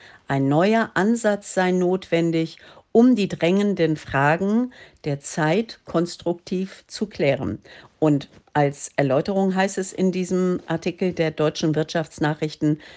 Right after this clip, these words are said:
Saudi-Arabien gilt zusammen mit der U-S-Regierung von Barack Obama als Hauptantreiber des im Jahr zweitausendelf im Rahmen von Bürgerprotesten gestarteten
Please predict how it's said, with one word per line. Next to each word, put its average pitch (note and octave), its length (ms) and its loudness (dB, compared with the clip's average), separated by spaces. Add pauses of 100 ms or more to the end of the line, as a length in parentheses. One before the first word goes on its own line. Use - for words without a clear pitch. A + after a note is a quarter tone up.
(140)
Saudi-Arabien E3+ 1200 2
gilt A#3+ 360 -2
zusammen G3+ 600 0
mit G#3 160 2
der - 240 -2
U-S-Regierung F#3+ 1120 -2
von F3+ 340 -2
Barack D#3+ 480 -2
Obama C3+ 680 0 (340)
als D3 340 -2
Hauptantreiber F3 1300 -2 (320)
des F#3 180 0
im E3+ 220 2
Jahr D3+ 320 2
zweitausendelf E3+ 1500 -2 (300)
im D3+ 200 6
Rahmen G3+ 480 4
von E3+ 360 2
Bürgerprotesten G#3 1200 -2
gestarteten F3+ 800 -2